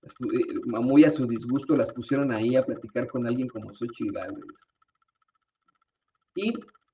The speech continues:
pues, dándole esta introducción, quiero comentarle que nuestra querida compañera Ala-, Araceli Martínez preparó esta, eh, pues, esta columna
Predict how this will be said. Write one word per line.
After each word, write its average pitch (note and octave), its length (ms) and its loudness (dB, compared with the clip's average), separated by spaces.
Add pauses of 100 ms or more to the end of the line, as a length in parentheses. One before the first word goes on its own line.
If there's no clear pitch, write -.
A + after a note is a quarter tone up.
(400)
pues, G#3 140 -2
dándole A#3+ 340 2
esta F#3 240 4
introducción, C#3 720 2 (460)
quiero B2+ 240 2
comentarle A2 640 0
que A2+ 260 -4 (460)
nuestra G2+ 560 -4
querida A#2 320 2
compañera G#2+ 640 0
Ala-, F#2+ 340 -6
Araceli G#2+ 420 -4
Martínez G#2+ 540 -2 (560)
preparó A2+ 560 2 (100)
esta, - 500 -2 (720)
eh, - 400 -12 (580)
pues, - 480 -8
esta - 300 0
columna A#2+ 580 4